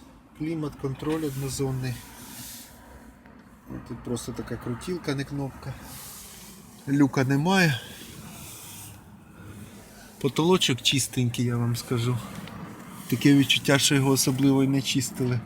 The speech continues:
Може, трошечки зовсім легенько. Ну як, трошечки почистили, але... без фанатизму,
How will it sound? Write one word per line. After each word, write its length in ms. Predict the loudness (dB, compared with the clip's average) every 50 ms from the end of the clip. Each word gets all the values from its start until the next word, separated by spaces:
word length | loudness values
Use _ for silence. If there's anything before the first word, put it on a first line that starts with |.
| -4
Може, 300 | -2 -2 0 0 0 0
трошечки 540 | -2 0 0 0 0 0 -4 -6 -8 -6 -4
зовсім 440 | -2 0 0 0 0 0 0 0 2
легенько. 480 | 2 0 0 0 0 -2 -2 -4 -6 -8 -8 -12 -14 -14 -14 -12 -12 -12 -12 -12 -12 -12 -6 0
Ну 80 | 2 4
як, 280 | 4 4 4 2 0
трошечки 520 | 0 0 0 0 0 -2 -4 -4 -4 -4 -4 -2
почистили, 640 | -2 -2 0 2 2 0 0 -2 -2 0 2 2
але... 160 | 2 0 -2 -4 -6 -10 -12 -12 -12 -12 -12 -10 -10 -10 -8 -2 0
без 200 | 0 2 2 2
фанатизму, 760 | 2 4 4 4 4 4 6 6 4 6 4 2 2 0